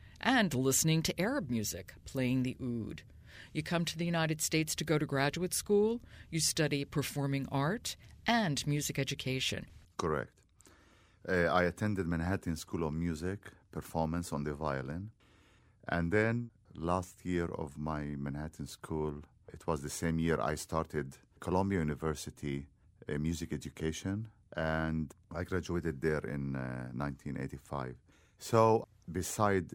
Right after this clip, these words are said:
Speaker 2: being a performer and studying performance, it was important to do the music education because it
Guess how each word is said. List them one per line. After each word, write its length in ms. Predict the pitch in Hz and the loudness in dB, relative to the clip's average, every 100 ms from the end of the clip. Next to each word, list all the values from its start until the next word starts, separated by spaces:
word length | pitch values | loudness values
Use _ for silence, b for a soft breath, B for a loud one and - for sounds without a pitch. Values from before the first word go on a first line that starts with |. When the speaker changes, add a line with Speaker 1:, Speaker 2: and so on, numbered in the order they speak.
| - | -8
Speaker 2:
being 320 | - 87 85 | 0 2 2
a 80 | 78 | -2
performer 720 | - 76 - 90 85 78 71 | -6 -10 -4 0 2 0 -2
and 180 | 65 67 | -2 -6
studying 440 | - 90 80 71 69 | -6 -4 -2 -2 -6
performance, 800 | - 71 - 110 92 60 58 - _ b b b b b | -10 -8 0 2 0 -4 -8 -16 _ b b b b b
it 140 | 90 | 2
was 180 | 104 101 | 4 4
important 540 | 95 104 101 - 85 | 2 2 2 2 -2
to 100 | - | -2
do 200 | 82 87 | 0 0
the 420 | 80 78 73 73 - | 2 2 0 -2 -2
music 340 | 85 82 78 | -2 -2 -4
education 760 | 69 69 - 80 78 - 104 113 - b b b | -8 -10 -6 -4 -4 -4 -6 -6 -12 b b b
because 520 | 90 104 98 87 - - - _ | 0 4 4 2 -6 -20 -20 _
it 160 | 101 | 0